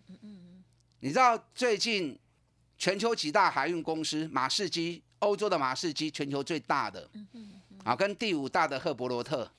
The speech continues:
Speaker 2: 目前都在历史高点了，不会赖，那不会赖。亚洲的海运股都在底部区，最近亚洲海运股呢也在赶功课哦。
Speaker 1: 嗯，嗯，嗯。
Speaker 2: 你看日本涨最凶的就是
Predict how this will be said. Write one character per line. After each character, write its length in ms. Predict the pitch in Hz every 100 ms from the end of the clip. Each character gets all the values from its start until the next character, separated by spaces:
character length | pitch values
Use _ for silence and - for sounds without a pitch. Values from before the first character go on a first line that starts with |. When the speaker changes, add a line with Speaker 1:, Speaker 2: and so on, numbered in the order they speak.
| _ _ _ _
Speaker 2:
目 180 | - 254
前 200 | 202 175
都 120 | 180
在 140 | 196 185
历 160 | 180
史 160 | 135 113
高 240 | 123 127
点 260 | 123 101 82
了， 120 | 85 - _ _ -
不 60 | 113
会 100 | 131
赖， 220 | 170 180 180
那 100 | 190
不 80 | 127
会 100 | 107
赖。 220 | 120 127 - _ _ _ - - -
亚 200 | 165 170
洲 140 | 202
的 60 | 269
海 160 | 180 214
运 120 | 214
股 280 | 143 127 113
都 200 | 196 190
在 300 | 196 170 135 - _
底 140 | 123 113
部 220 | 151 131
区， 280 | - 123 120 _ _ _
最 200 | - 262 226
近 240 | 208 208
亚 160 | 180 -
洲 160 | 247
海 260 | 185 170 196
运 180 | 226 190
股 160 | 160
呢 100 | 180 180 _
也 140 | - 151
在 140 | 214
赶 260 | - 139 135
功 240 | 175 180
课 280 | 180 165 127
哦。 280 | 113 127 165
Speaker 1:
嗯， 140 | 277 247
嗯， 280 | 320 330 202 -
嗯。 300 | 233 262 269 -
Speaker 2:
你 100 | 135
看 200 | 233 240
日 160 | 254 208
本 220 | 170 190
涨 200 | 151 131
最 200 | 190 185
凶 340 | 147 185 160 156
的 240 | 139 101 - _
就 120 | -
是 140 | 160